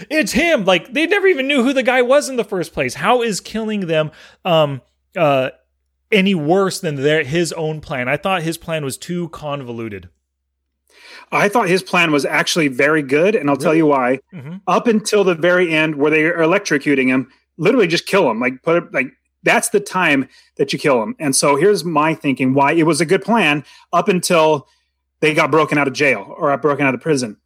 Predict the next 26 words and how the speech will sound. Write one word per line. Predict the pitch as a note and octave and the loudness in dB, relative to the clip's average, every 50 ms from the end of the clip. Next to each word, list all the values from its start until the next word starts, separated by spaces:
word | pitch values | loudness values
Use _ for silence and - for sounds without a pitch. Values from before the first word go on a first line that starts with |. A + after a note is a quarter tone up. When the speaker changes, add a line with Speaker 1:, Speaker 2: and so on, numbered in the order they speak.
| _ _ _ | _ _ _
Speaker 2:
So | - - - G#3 F#3+ D#3 D#3 E3 E3 - | -2 0 2 2 4 4 2 0 -2 -4
what | - D#3+ D#3+ D#3 | -2 -2 0 0
I'm | D3+ E3 A3+ A#3 | 2 2 2 2
seeing | - - F3 D3+ D3 C#3+ - | 0 0 0 0 0 0 0
is | D3+ C#3+ C#3+ C3+ B2+ C3 | 0 0 0 0 0 0
you | E3 | -2
have | D#3 F#3+ B3+ A#3 | 0 0 2 0
a | A#3+ | 0
bad | G3 F#3 E3+ D#3+ D3 B2+ | 2 0 0 0 0 0
guy | B2+ A2+ A2+ A2+ A#2+ C3 - - _ _ - | -2 -2 -2 0 -2 -2 -4 -6 _ _ -2
who | F3+ F3 | 0 2
has | F3 F3+ D#3 | 2 2 0
a | D#3 | 0
criminal | - - F3+ G#3+ A#3+ B3+ A#3 F#3+ | 0 0 2 2 2 2 2 2
enterprise | F3 D#3 D3+ - D#3+ D#3 C#3+ D3 C3+ | 0 -2 -2 -2 0 0 2 2 2
with | C3+ C#3+ C#3+ | 0 -2 -2
lots | C#3 C3 C3+ D#3 F3+ G#3+ G#3+ - | -2 -2 0 0 0 0 0 0
and | G#3+ G3 | 0 0
lots | F#3+ F3+ - - | 2 0 0 -2
of | E3+ - | -4 -2
history | D#3+ G3 - - - E3+ D3+ D#3+ | -2 -2 -2 -2 -2 -2 -2 0
of | D3+ D#3 D#3+ D3+ C#3 | 2 2 0 0 2
bad | C3 D#3 D3+ D3 - | 0 -2 -2 0 0
things | D#3+ D3+ C3+ | 0 0 2
going | E3+ D#3 D#3 D3 | 2 2 4 4
on, | C#3+ C#3 C#3 C#3 C#3+ | 4 4 2 2 0